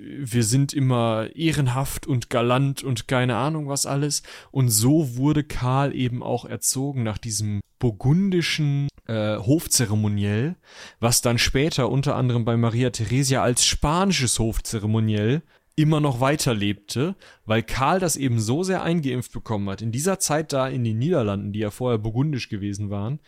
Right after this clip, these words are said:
dass er das halt durchgehalten hat. Und auch deswegen, weil er eben aus diesem burgundischen Kontext ursprünglich kommt oder da halt erzogen wurde, spricht er Französisch als Muttersprache und Niederländisch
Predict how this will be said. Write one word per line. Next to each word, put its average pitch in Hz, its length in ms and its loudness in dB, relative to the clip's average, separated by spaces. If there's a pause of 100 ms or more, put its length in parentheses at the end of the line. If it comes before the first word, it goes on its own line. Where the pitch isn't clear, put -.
(200)
dass - 500 2 (380)
er 127 160 2
das 131 160 2
halt 127 180 2
durchgehalten 101 680 0
hat. - 280 -8 (300)
Und 127 360 4 (240)
auch 135 300 0 (300)
deswegen, 131 560 2
weil 127 160 2
er 135 140 0
eben 113 460 -2 (680)
aus 117 180 0
diesem 104 280 -4
burgundischen 131 540 0
Kontext 123 460 0
ursprünglich 110 560 -4
kommt 135 500 -4
oder 101 220 -4
da 107 220 -2
halt 107 140 -4
erzogen 117 480 -4
wurde, 117 260 -2 (280)
spricht - 480 -4
er 120 120 0
Französisch 143 680 0
als 120 180 -2
Muttersprache 156 920 -4 (320)
und 147 440 2 (300)
Niederländisch 180 1080 2